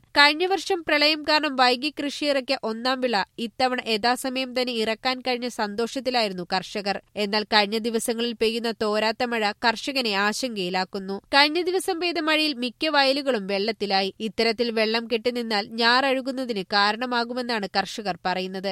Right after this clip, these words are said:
കോവിഡിന് ശേഷം വന്നേക്കാവുന്ന ഭക്ഷ്യക്ഷാമം മുന്നിൽ കണ്ട് സുഭിക്ഷ കേരളം പദ്ധതി പ്രകാരം ജില്ലയിൽ തന്നെ ഏറ്റവും കൂടുതൽ ഭൂമിയിൽ നെൽകൃഷി ചെയ്ത പ്രദേശമാണ് കിളിമാനൂർ. നെൽകൃഷി മാത്രമല്ല, മറ്റു വിളകളുടെ കാര്യത്തിലും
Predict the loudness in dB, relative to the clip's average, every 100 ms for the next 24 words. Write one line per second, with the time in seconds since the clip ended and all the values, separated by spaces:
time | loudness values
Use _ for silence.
0 | 2 6 6 6 2 2 0 0 0 0
1 | 0 2 2 2 2 2 2 2 -4 -2
2 | -2 -2 -4 -4 -4 -2 -2 0 -4 -6
3 | -4 -2 -2 -4 0 2 2 2 0 0
4 | -2 -2 0 2 2 0 -4 -4 -2 -4
5 | -2 -4 -4 -2 -2 0 -2 -4 -4 -2
6 | -4 -2 -4 -4 -6 -6 -8 -6 -8 -10
7 | -6 -4 -2 -4 -2 -2 -2 -4 -4 -4
8 | -6 -6 -4 -2 -2 -4 -8 -4 -4 -2
9 | -4 -4 0 -2 0 -2 0 0 0 -2
10 | -4 -4 -2 0 0 -2 -2 4 4 2
11 | -2 -4 -4